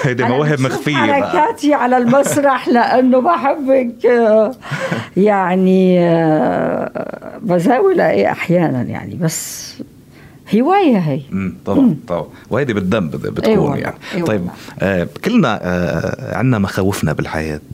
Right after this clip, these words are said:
Speaker 2: مم.
Speaker 1: هواجسنا بالحياة. من ماذا تخاف ميادة الحناوي؟
Speaker 2: بخاف من رب العالمين.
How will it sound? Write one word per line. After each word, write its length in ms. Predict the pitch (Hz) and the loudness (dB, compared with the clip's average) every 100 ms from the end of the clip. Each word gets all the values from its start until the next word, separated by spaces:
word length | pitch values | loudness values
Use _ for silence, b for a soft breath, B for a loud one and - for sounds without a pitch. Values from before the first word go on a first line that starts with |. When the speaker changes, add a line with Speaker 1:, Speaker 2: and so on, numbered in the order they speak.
| - | -2
Speaker 2:
مم. 160 | 160 - | -2 0
Speaker 1:
هواجسنا 560 | 92 95 107 - 87 | 0 0 0 0 0
بالحياة. 340 | 80 78 80 78 | 0 -2 -4 0
من 100 | 98 | 2
ماذا 200 | 143 139 | 2 0
تخاف 420 | 98 - 92 - | -4 -4 -4 -4
ميادة 220 | 76 76 | -4 -2
الحناوي؟ 380 | 76 - 78 78 - B B B B B B B - - - | -4 -8 -10 -12 -16 B B B B B B B -20 -20 -2
Speaker 2:
بخاف 760 | 208 240 - 277 254 240 240 - | 2 2 2 2 4 4 2 2
من 60 | 196 | 2
رب 280 | 160 160 156 | 2 2 2
العالمين. 720 | 160 180 190 165 143 147 | 2 4 4 4 4 4